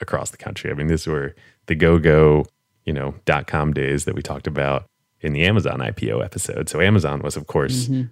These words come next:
Speaker 1: watching this with great interest. So the company ended up going public at the end of nineteen ninety-nine. So just a couple years after being founded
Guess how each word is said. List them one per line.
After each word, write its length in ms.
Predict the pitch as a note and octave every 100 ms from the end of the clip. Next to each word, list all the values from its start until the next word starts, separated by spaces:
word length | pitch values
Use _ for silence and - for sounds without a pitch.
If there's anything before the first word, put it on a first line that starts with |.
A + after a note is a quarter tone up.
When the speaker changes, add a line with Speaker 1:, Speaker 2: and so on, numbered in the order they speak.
| _
Speaker 1:
watching 360 | D#2+ D#2 - D2
this 200 | C#2 -
with 160 | G#1+
great 220 | - D2 D2
interest. 500 | - - G2 - - _ _ -
So 320 | - E2 D2+ - _
the 160 | - F2+
company 680 | - A#2 A2+ G2+ F2+ E2 - _ -
ended 260 | G2+ G2+
up 140 | F2+ D#2+ _ -
going 300 | F2+ D2 C#2+
public 720 | - - G2+ C2+ F#2 - - -
at 120 | D#2
the 120 | E2
end 140 | F2+ F#2
of 100 | D#2
nineteen 300 | D#2+ D2+ D#2+
ninety-nine. 580 | D2 D2+ C#2+ - G2 G#2 _ _ _
So 380 | - D2 D2 C#2+
just 220 | D#2+ -
a 40 |
couple 240 | - E2 D#2+
years 480 | D2 C#2+ C#2+ - -
after 220 | E2+ E2 D#2+
being 260 | D2 C#2+
founded 480 | C#2 D2+ D2 E2+ F#2